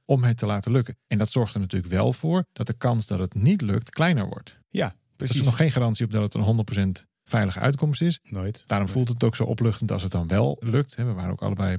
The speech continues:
Speaker 1: eh, zichtbaar emotioneel. En dat is ook, ook ontlading. Dat is ook opluchting.
Speaker 2: Ja.
Speaker 1: Omdat je natuurlijk, ja, je zet alles in.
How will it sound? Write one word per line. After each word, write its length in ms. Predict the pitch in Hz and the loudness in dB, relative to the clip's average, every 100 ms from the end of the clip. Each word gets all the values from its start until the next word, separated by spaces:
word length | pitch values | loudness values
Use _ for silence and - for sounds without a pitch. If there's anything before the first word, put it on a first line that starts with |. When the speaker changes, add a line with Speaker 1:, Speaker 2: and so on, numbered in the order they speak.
| 98 | -6
Speaker 1:
eh, 200 | - 110 104 | -6 -4 -4
zichtbaar 340 | - 120 110 107 | -2 -2 0 0
emotioneel. 580 | 98 92 104 107 151 - _ _ | 0 0 0 2 2 -2 _ _
En 120 | - | 0
dat 140 | 117 117 | 0 2
is 220 | 180 - | 0 0
ook, 260 | 131 120 - | -2 -4 -2
ook 240 | 139 - | -2 0
ontlading. 500 | 123 131 160 113 92 | 0 2 2 0 -2
Dat 120 | 101 | -2
is 100 | 107 | -2
ook 180 | 151 151 | -2 0
opluchting. 560 | 175 135 110 - - 113 | 0 2 0 -2 -12 -6
Speaker 2:
Ja. 180 | 196 147 | 0 2
Speaker 1:
Omdat 200 | 147 151 | 2 2
je 80 | 139 | 0
natuurlijk, 280 | 123 120 | -2 -2
ja, 60 | 143 104 | -2 -2
je 60 | |
zet 180 | 98 120 | -2 -4
alles 320 | - 135 113 | 0 0 0
in. 320 | 135 139 110 | 0 2 2